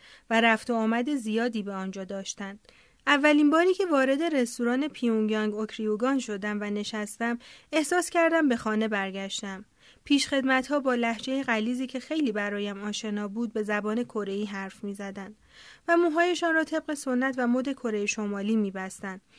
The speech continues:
که تقریباً از زمان جنگ کره تغییر نکرده بود. بسیار مؤدب بودند، اما هنگام گپ زدن با مشتری‌ها کم حرف و محتاط.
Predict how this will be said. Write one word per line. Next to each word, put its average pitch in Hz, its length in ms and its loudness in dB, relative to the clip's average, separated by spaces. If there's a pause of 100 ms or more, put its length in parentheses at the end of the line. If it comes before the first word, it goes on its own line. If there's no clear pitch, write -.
(180)
که 254 120 0
تقریباً 247 580 0
از 233 140 0
زمان 226 420 0
جنگ 277 300 -2
کره 226 380 -2
تغییر 220 480 -4
نکرده 196 540 -8
بود. 202 300 -18 (500)
بسیار 370 320 2 (100)
مؤدب 277 460 4
بودند، 208 360 -6
اما 277 260 2
هنگام 262 420 0
گپ 240 240 0
زدن 233 360 -2
با 285 100 0
مشتری‌ها 247 680 -2
کم 208 300 -6
حرف 254 280 -6
و 277 40 -2
محتاط. 202 520 -6